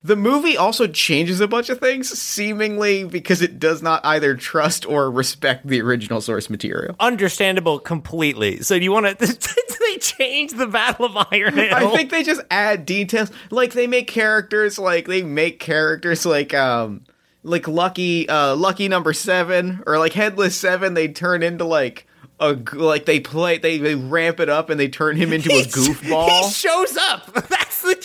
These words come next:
Speaker 2: joke.
Speaker 1: He shows up.
Speaker 2: All of them are there. Like, everyone, we, like, we decided that, like,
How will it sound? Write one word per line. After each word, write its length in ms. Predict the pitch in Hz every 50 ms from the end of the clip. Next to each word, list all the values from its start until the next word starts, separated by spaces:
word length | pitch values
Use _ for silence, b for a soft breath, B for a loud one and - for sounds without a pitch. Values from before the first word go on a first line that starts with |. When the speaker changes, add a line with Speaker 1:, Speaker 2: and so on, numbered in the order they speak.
| - - 285
Speaker 2:
joke. 220 | - 247 311 302 -
Speaker 1:
He 60 | 185 175
shows 500 | - - 208 240 233 220 220 226 - 220
up. 240 | 185 185 196 208 196
Speaker 2:
All 240 | 214 262 294 311 349
of 120 | 359 311 294
them 180 | 277 277 254
are 160 | 247 220 214
there. 480 | 180 165 190 196 196 185 147 123 113 -
Like, 280 | - 165 170 170 - -
everyone, 460 | - 214 226 226 285 285 277 247 247 254
we, 60 | 269 262
like, 180 | 262 254 208
we 80 | 254 285
decided 440 | 277 339 - - 240 226 262 254 226
that, 140 | 190 160 156
like, 280 | 170 165 160 - -